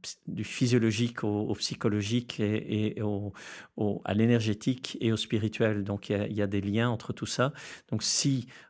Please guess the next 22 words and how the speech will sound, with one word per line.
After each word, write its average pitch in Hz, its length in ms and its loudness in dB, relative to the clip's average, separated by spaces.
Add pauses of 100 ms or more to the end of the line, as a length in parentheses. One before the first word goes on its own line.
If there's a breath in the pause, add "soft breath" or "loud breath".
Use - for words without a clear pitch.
on 110 180 -2
s'interroge, 120 800 2 (140)
euh, - 440 -8 (420)
vraiment 120 300 4
fondamentalement 113 800 2
sur - 600 2
l'évolution 110 920 4
s-, - 280 -6 (360 loud breath)
qui - 100 -2
est - 80 0
au 107 80 6
cœur 120 400 6
du 107 260 -10
coaching 110 360 0
intégral 107 360 0
que - 100 -2
je - 100 -6
propose, 131 440 2 (300 loud breath)
on 117 80 -2
peut 117 160 2
pas 131 380 2 (180)
éliminer 117 720 4